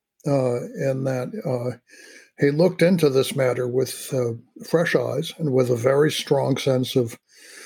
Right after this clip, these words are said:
uh, you know, historical method as you would apply to, to archives which are, uh,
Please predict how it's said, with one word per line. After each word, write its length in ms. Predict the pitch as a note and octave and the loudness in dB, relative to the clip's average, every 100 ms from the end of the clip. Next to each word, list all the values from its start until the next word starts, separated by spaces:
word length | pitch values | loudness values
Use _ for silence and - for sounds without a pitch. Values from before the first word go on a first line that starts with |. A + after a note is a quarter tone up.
| - - | -20 0
uh, 400 | C3 B2 A#2 A#2 | 2 4 4 2
you 280 | A#2+ E3+ - | 0 -8 -6
know, 160 | C3+ B2 | -4 0
historical 500 | C#3 - D#3 C3+ C#3 | 0 2 2 2 2
method 380 | C3+ A#2+ C3 A#2 | 2 2 0 0
as 200 | A#2 - | -2 0
you 100 | A#2+ | 0
would 260 | A#2 A#2 - | 0 -4 -10
apply 460 | A#2 - C#3 B2+ B2 | -12 -4 -2 0 0
to, 420 | - B2+ A#2 A2+ _ _ _ _ - | 0 0 0 -6 _ _ _ _ -4
to 260 | B2+ A#2+ - | -2 0 2
archives 580 | C#3 C3+ D3 C3+ A#2 - | 2 2 2 2 2 0
which 240 | A#2+ - | -2 2
are, 300 | B2+ A2+ A#2+ | 2 2 -2
uh, 500 | C#3 B2+ A#2 A2+ A#2 | -4 -2 0 0 -4